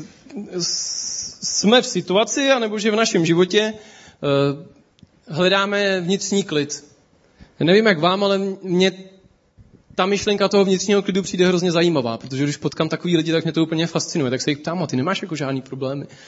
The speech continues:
Nebo jak to, jak to děláš?“ Ale, ale ty lidi nějak to, nějak to dělají. A Těžko budeme dosahovat vnitřního míru,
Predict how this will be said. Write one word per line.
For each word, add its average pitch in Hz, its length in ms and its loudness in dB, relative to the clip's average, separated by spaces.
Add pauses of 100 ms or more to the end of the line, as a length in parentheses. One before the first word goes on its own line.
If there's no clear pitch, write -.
(260)
Nebo 135 180 2
jak 139 120 0
to, 151 200 0
jak 143 140 -2
to - 80 -4
děláš?“ 202 300 -2
Ale, 151 180 2 (260)
ale 151 160 0
ty 185 100 2
lidi 196 200 2
nějak 180 300 -2
to, 208 280 2 (240)
nějak 160 220 0
to 226 100 -4
dělají. 160 360 -2 (600)
A 139 500 0 (1700)
Těžko 226 480 6
budeme 220 260 4
dosahovat 208 420 2
vnitřního 185 520 4
míru, 208 560 2